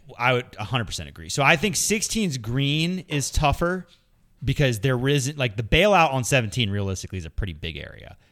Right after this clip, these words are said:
especially once you walk on that green. Now the hay bales are higher.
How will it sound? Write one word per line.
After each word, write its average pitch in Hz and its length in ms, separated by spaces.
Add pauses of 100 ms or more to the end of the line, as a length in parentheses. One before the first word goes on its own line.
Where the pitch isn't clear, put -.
especially 127 320
once 113 180
you 101 80
walk 95 280
on 120 140
that 117 140
green. 123 280 (200)
Now 135 200
the 117 80
hay 135 200
bales 147 300
are 156 280
higher. 123 500